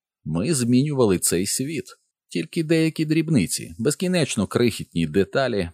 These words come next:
проте таки змінювали. «Містере?» «Вибач», — відгукнувся я, тяму заклинило. На його обличчі відбилося здивування, та тут же він розсміявся.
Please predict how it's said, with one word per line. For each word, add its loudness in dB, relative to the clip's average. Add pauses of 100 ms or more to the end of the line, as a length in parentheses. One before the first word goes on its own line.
проте -4 (120)
таки -4
змінювали. -2 (680)
«Містере?» 0 (640)
«Вибач», — 0
відгукнувся -2
я, -6
тяму 0 (120)
заклинило. 0 (960)
На 0
його 4
обличчі 0
відбилося 2
здивування, 0
та -2
тут -4
же 0
він 0
розсміявся. -2